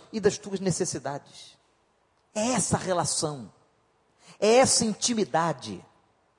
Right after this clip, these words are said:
é essa beleza, o mistério da encarnação do Senhor. Ele é unigênito, mas ele é primogênito,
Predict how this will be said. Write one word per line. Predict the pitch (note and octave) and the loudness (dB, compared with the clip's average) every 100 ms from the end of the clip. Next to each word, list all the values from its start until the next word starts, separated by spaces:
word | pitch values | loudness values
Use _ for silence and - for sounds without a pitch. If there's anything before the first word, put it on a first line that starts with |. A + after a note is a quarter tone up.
| _ _ _ _ _ | _ _ _ _ _
é | G#3+ A3+ | 2 6
essa | C4+ - - | 6 4 0
beleza, | F#3 F#3 D3+ E3+ D#3+ A2+ A2+ D2 - _ _ - | 2 2 2 2 2 0 -6 -8 -12 _ _ -8
o | F3+ | -4
mistério | E3+ - - C#3 C3 G#2 F2+ _ _ _ _ _ | -4 -6 -6 -2 -2 -2 -12 _ _ _ _ _
da | C#3+ | -4
encarnação | C#3 B2+ A#2+ G2 G#2+ - G#2+ F2+ | -4 -4 -6 -4 -6 -6 -8 -10
do | F2 | -10
Senhor. | - F2 F2 E2 - _ _ _ _ _ _ _ _ _ _ | -12 -12 -16 -18 -20 _ _ _ _ _ _ _ _ _ _
Ele | D#3+ D3+ C3+ | 0 0 2
é | C3 A#2 | 2 0
unigênito, | A#2+ A2+ F2+ A2 F#2+ - F2 - _ _ _ _ _ | 0 -2 -2 -4 -4 -8 -16 -18 _ _ _ _ _
mas | - C#3 A#2+ | -4 -4 -2
ele | C3+ | -2
é | A#2 | -2
primogênito, | B2 G#2+ G2+ F#2 G#2+ F#2+ - F2 | -2 -2 -4 -6 -8 -8 -14 -18